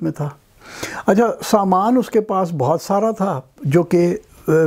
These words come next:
बिका-, बेचने के लिए वो लाया हुआ था, जिसमें मुख्तलिफ़ किस्म क-, कपड़े की, मुख्तलिफ़ क्वालिटी के कपड़े थे, आम तौर पे सूती कपड़ा जो कि बरतानिया से बन के आया था,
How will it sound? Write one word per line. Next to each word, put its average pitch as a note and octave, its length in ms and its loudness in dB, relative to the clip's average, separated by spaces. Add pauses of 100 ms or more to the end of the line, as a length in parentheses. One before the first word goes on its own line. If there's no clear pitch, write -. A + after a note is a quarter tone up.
(460)
बिका-, C#3+ 540 0
बेचने D3 460 2
के G#3 120 0
लिए F#3 140 4
वो E3 140 0
लाया B2+ 300 0
हुआ B2 200 0
था, D#3 280 -8 (1400)
जिसमें A3 560 2 (280)
मुख्तलिफ़ G#3 380 0
किस्म G#3 320 -2
क-, E3 280 -2
कपड़े G#3 320 2
की, G3+ 280 0 (120)
मुख्तलिफ़ F3+ 560 0
क्वालिटी E3+ 400 -2
के F3+ 160 0
कपड़े F3 380 0
थे, F3 520 0
आम F3 200 2
तौर E3+ 240 0
पे F3+ 200 0
सूती F#3 400 0
कपड़ा D#3+ 480 -2
जो D#3 160 0
कि G3+ 100 2
बरतानिया F3+ 600 -2
से A3 120 -2
बन D3 240 0
के C#3 120 -4
आया B2 280 -2
था, B2 220 -8